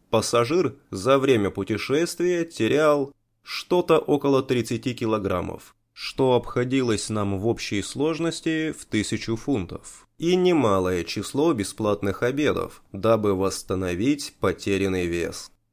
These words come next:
К счастью, мы скоро научились и на этом делать деньги, поскольку полные люди приходили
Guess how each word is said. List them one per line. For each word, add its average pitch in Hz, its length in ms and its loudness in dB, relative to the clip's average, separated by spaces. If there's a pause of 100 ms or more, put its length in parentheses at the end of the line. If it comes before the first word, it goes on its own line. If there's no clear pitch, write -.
(140)
К - 60 -12
счастью, 127 880 -2 (100)
мы 127 480 2
скоро 131 440 2
научились 110 920 -2 (100)
и 151 160 2
на 117 340 2
этом 127 640 0
делать 98 500 0
деньги, 87 580 -6 (320)
поскольку 120 640 0
полные 113 800 2
люди 104 500 -2 (140)
приходили 110 720 -2